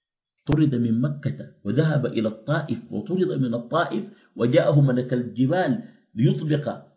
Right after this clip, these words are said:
على أهل مكة الأخشبين،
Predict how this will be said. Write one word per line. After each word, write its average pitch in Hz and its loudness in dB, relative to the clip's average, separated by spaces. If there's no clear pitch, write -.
على 123 2
أهل 123 0
مكة 196 0
الأخشبين، - 2